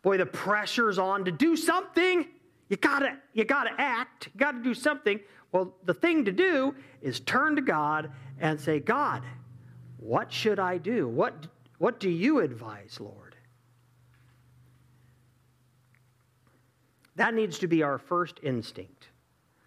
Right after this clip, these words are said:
Our first action is to go consult with the Lord. And if we'll do that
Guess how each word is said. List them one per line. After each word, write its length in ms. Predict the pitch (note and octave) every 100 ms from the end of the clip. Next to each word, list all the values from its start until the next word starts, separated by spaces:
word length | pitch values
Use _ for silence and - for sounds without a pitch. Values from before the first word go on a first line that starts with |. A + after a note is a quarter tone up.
| _ _ _ _ _
Our 140 | C3 B2
first 380 | - C#4+ D4 E3+
action 420 | G#2+ - - F2 _ _ _ _ _ _
is 180 | D#3 B2
to 120 | - B2+
go 420 | A2+ C#3+ D3 D3+
consult 800 | D3+ C#3+ C3+ - C3 A#2+ - - _ _ _ _ -
with 360 | A2+ G#2 - -
the 100 | A2+
Lord. 440 | G2+ G2+ G#2 G2 - - _ _ _ _ _ _ _ _ _ _ _ _ _ _ _ _ _ _ _ -
And 100 | C3
if 100 | -
we'll 140 | D#3+
do 260 | C#3+ C#4+ D4+
that 420 | A#2+ F#2+ D3 -